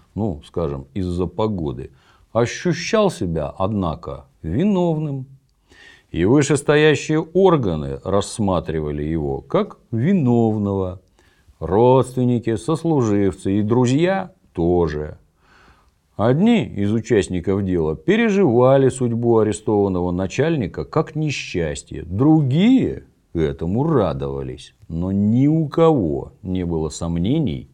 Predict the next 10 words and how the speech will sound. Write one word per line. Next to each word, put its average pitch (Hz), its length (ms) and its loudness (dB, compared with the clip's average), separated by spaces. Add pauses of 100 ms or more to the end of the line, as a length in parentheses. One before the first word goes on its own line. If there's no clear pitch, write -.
(100)
в 78 80 -10
его 76 400 -4
виновности. 87 960 -4 (1400)
Я 120 220 6
принимал 202 500 4
участие 101 540 0
в 82 120 0
одной 117 300 2
такой 110 360 -2
стройке 165 680 0